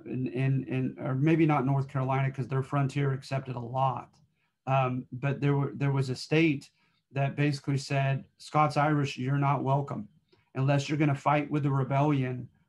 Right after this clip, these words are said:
uh, don't bother coming into this state." Uh, such was the kind of stigma that they had developed. So they came in, and a lot of them were poor. They had, didn't have any capital or money with them. Uh, they didn't have a college education.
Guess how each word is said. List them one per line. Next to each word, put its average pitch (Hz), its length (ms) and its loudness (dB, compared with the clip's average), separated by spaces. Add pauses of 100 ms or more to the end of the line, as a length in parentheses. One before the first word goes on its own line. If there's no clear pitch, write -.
(120)
uh, 127 140 -2
don't 135 300 0
bother 139 380 2
coming 139 440 0
into 131 220 -2
this 123 200 -4
state." 135 480 -6 (540)
Uh, 120 300 -2 (100)
such 135 340 -4
was 131 160 -4
the 127 80 -8
kind 139 220 -2
of 127 80 -4
stigma 131 640 -4 (400)
that 127 320 -6
they 127 240 -2
had 120 300 -4
developed. 123 600 -2 (400)
So - 140 -4
they 156 160 4
came 165 280 4
in, 160 200 4
and 135 100 0
a 131 40 0
lot 139 240 2
of 139 80 0
them 139 160 0
were 135 220 0
poor. 139 580 -2 (280)
They 135 140 2
had, 131 300 -2
didn't 143 220 2
have 139 220 2
any 139 140 0
capital 139 580 0
or 123 180 -2
money 139 380 2
with 120 260 -6
them. 113 300 -10 (360)
Uh, 127 240 -2
they 135 120 0
didn't 131 200 0
have 135 160 2
a 131 40 -6
college 135 420 0
education. 139 920 -2